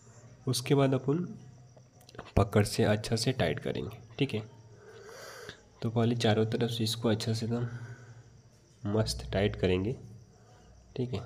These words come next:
टाइट करने के बाद देखिए,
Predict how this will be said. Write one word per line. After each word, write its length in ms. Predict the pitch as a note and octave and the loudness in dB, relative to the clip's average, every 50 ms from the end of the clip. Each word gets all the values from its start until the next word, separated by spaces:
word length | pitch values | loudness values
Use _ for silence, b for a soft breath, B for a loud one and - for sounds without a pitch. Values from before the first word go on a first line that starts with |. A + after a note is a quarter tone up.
| - - - - - - - - - - - - - - - - - - - - - - - B B B B B B B B B B B B B B - - _ _ - | -12 -16 -16 -16 -16 -16 -14 -16 -18 -18 -20 -20 -20 -20 -20 -20 -20 -20 -20 -20 -20 -20 -20 B B B B B B B B B B B B B B -20 -20 _ _ 2
टाइट 220 | G#2+ A2+ A#2+ B2 | 4 4 4 4
करने 320 | - - B2 B2 A#2+ B2 B2 | 2 0 2 2 2 2 2
के 80 | B2 B2 | 2 4
बाद 140 | A#2+ A#2+ A#2 | 2 4 4
देखिए, 380 | A2+ G#2+ G#2+ G#2 F#2+ F2 D#2+ | 4 2 2 4 2 2 0